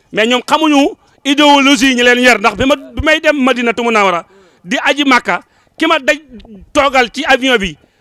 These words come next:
kat six heures de temps ñu ngi koy waxtaan di ka Dakar ba Istanbul, ñu ngi koy waxtaan ci, ci diggante gis,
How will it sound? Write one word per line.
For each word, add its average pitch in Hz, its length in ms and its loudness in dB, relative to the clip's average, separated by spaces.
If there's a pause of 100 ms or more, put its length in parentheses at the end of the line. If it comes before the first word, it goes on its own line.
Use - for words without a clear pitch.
(180)
kat 320 140 0 (180)
six 339 420 2
heures 339 200 2
de 294 120 2
temps 262 340 -2 (440)
ñu 254 180 4
ngi 285 80 2
koy 277 200 4
waxtaan 247 400 2 (520)
di 202 140 -12
ka 269 160 0
Dakar 285 360 0
ba 285 160 0
Istanbul, 277 640 -2 (520)
ñu 240 140 2
ngi 285 60 0
koy 269 160 -2
waxtaan 254 460 0 (580)
ci, 285 100 -4 (200)
ci 269 100 -2
diggante 285 600 0 (760)
gis, - 220 0